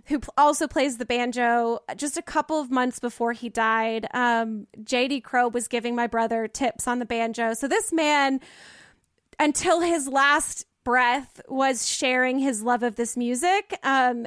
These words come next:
and I think that that is so beautiful. And, and that's, I, I hope that, that more artists become like that, just so open and willing to share. J D Crowe was just top of the top.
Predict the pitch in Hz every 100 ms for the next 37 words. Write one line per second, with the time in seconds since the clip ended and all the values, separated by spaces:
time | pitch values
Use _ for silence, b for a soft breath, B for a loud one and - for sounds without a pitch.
0 | - 269 262 254 262 247 - 262 262 277
1 | 269 - 262 - 254 240 247 240 233 240
2 | 220 - - b b b b b b _
3 | _ - - 269 262 247 233 233 - 226
4 | 226 226 233 240 247 247 240 220 - _
5 | - 247 254 269 302 - - 254 269 -
6 | 247 262 - 330 349 - 262 247 214 254
7 | 247 - 254 269 294 285 247 247 247 254
8 | 240 - - 247 262 - 254 247 240 240
9 | - 240 240 247 247 - - 262 262 233
10 | 233 240 240 233 226 214 214 226 226 -
11 | 220 214 214 277 262 254 - 240 233 233
12 | 226 - - 233 233 - 226 220 - -
13 | 233 117 -